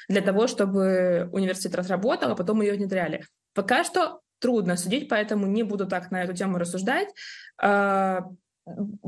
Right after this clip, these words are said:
п-, для меня лично эта новость прозвучала как просто попытка выслужиться перед, э, китайскими, извините, хозяевами. Ну, так, э, есть такая риторика, на самом деле, достаточно популярна, мне кажется, среди некоторых россиян, особенно на Востоке,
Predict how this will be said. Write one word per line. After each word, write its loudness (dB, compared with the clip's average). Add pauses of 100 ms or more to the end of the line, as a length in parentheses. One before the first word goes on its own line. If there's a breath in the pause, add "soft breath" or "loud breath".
(380)
п-, -2 (140)
для 4
меня 2
лично -2
эта -2
новость -4
прозвучала -4
как -10
просто -4
попытка -2
выслужиться -2
перед, -2
э, 0 (520)
китайскими, 2
извините, -4
хозяевами. -2 (120)
Ну, -2
так, -6 (520 loud breath)
э, 6
есть 2
такая 0
риторика, -2
на -2
самом -2
деле, -4 (220)
достаточно -4
популярна, 0
мне 0
кажется, -2
среди -4
некоторых -2
россиян, -2
особенно -2
на 0
Востоке, -2